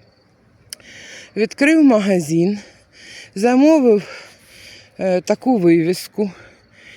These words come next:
як у агромола. А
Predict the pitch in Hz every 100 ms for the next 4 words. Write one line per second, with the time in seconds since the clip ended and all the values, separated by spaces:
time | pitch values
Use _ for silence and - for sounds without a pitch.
0 | - - 202 - - 208 202 202 196 185
1 | 202 202 190 185 185 190 - - _ -
2 | - - - - 220 233